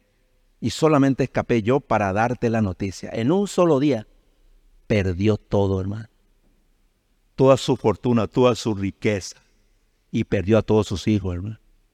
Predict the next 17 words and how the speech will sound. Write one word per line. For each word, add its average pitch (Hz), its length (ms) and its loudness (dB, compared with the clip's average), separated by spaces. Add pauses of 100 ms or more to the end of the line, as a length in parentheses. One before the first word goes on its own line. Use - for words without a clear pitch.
Fíjense, 123 440 -4
¿eh? - 160 -8 (1120)
Verso 104 300 0
veinte 110 300 2
dice, - 360 -6 (400)
"Entonces 143 420 2
Job 143 160 2
se - 160 0
levantó 117 540 0 (520)
y 127 120 2
rasgó 113 400 0
su - 160 -2
manto, 104 500 0 (460)
y 123 120 0
rasuró 110 520 0
su - 160 -6
cabeza, 143 580 -2